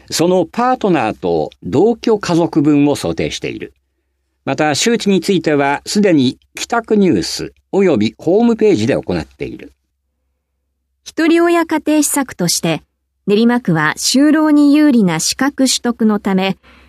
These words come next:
Speaker 2: 独自で月額給付金の上乗せなどを実施している。区は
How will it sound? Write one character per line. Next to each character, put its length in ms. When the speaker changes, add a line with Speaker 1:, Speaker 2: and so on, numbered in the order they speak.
Speaker 2:
独 220
自 200
で 340
月 320
額 300
給 240
付 120
金 280
の 180
上 260
乗 140
せ 180
な 160
ど 120
を 80
実 160
施 180
し 100
て 100
い 120
る。 160
区 100
は 240